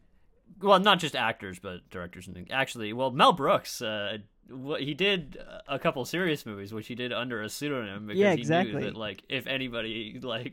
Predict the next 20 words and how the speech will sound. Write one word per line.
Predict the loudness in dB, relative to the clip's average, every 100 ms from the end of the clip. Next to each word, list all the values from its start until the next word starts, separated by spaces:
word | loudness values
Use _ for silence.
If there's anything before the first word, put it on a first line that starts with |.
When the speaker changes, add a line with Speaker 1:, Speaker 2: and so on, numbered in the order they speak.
| -12
Speaker 1:
fucking | -6 -4 -2 -4 -6 -10
knew | -14 _ _ -20 -16
Speaker 2:
Smart | -14 0 4 6
Speaker 1:
it | 4
was | 2
him, | 4
they | 4 4 2
Speaker 2:
fucking | 2
Speaker 1:
wouldn't | 2 4
take | 4
Speaker 2:
guy. | 2
Speaker 1:
it |
seriously. | 2 0 -2 -4 -6 -6 -8 -16 -20 -20 -20
Speaker 2:
Smart | -4 2 2 2
Speaker 1:
Yeah. | 2
Speaker 2:
guy. | 0 0 -2 -6 -10 -20 -20 -20 -20 -20 -20 -20 _ -20 -20 -20 -20 -20 -20 -20 -20 -10 -2
Uh, |
um, | 2 2 2 4 6 8 8 6 2 -2 -8 _ _ _ -6
yeah, | 4 8 8 6 4
like, | 4 4 0